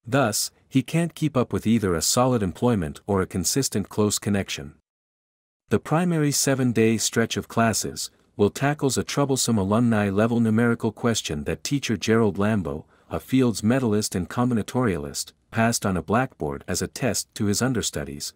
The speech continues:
trusting somebody could settle it by the semester's end.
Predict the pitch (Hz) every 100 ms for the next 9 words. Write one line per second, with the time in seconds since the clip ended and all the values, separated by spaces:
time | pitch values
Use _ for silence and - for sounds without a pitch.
0 | _ - 143 143 117 95 - 117 98 90
1 | 90 85 - 131 98 80 - 85 85 -
2 | 90 98 98 95 85 92 73 71